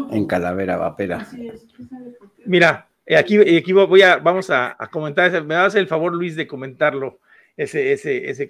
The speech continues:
Speaker 2: es-, ese, precisamente, ese, ese, ese, y perdóname que te lo comente, Sergio, ese es precisamente lo que tenemos, eh, que quitar,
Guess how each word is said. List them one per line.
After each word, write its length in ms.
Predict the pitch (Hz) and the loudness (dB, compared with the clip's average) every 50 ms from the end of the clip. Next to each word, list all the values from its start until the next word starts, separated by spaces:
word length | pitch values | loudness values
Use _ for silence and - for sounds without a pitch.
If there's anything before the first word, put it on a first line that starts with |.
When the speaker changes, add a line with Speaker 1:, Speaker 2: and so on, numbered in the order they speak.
| - 131 - | -10 -6 -4
Speaker 2:
es-, 240 | 139 143 139 - - | -2 -2 -2 -4 -4
ese, 340 | 131 160 170 - - 196 180 | -4 -4 -4 -4 -4 -6 -4
precisamente, 800 | - 180 180 208 240 254 233 240 247 226 208 254 254 226 - - _ _ _ _ _ _ _ | -4 -4 -4 0 0 2 2 2 0 -2 -2 -2 -2 -2 -4 -8 _ _ _ _ _ _ _
ese, 460 | - 196 226 240 - - 254 233 - - | 6 6 6 6 2 0 -2 -2 -2 -2
ese, 540 | - 190 208 208 208 220 220 214 202 196 190 | -2 -2 -2 0 2 4 4 6 6 4 2
ese, 240 | 190 190 - 180 170 | 0 -2 -6 -10 -12
y 160 | 170 160 143 | -12 -12 -16
perdóname 600 | - - - - 151 143 139 160 170 160 170 180 156 | -18 -16 -10 -8 -8 -8 -6 -6 -6 -4 -6 -6 -8
que 100 | - 151 | -8 -8
te 140 | - 156 | -6 -4
lo 100 | 143 139 | -4 -4
comente, 280 | - 175 165 175 170 160 | -4 -4 -6 -6 -6 -4
Sergio, 360 | - 185 - - 196 196 190 - _ _ _ _ _ - | -4 -4 -2 0 0 0 0 -4 _ _ _ _ _ 2
ese 220 | 190 196 208 247 | 2 2 2 0
es 100 | 226 - | -2 -2
precisamente 1080 | - - 196 196 185 190 - 269 - - 277 220 214 220 220 214 196 202 214 214 220 220 - _ _ _ _ _ | 0 4 4 4 4 2 -2 -10 -8 -6 -4 -4 -2 -2 -2 -2 -4 -2 -2 -2 -2 -4 -8 _ _ _ _ _
lo 340 | - 156 156 156 160 151 - | -10 -6 -2 -2 -2 -2 -2
que 120 | - 165 | -4 -4
tenemos, 720 | 147 - 170 156 170 180 185 190 202 220 233 220 - - _ | -4 -4 -6 -4 -4 -6 -4 -4 -4 -6 -6 -8 -14 -18 _
eh, 240 | - - 143 139 131 _ | -10 -8 -8 -8 -8 _
que 160 | - 139 123 | -16 -18 -18
quitar, 540 | _ 143 139 _ - 170 170 180 - - | _ -20 -10 _ 0 0 0 0 -2 -6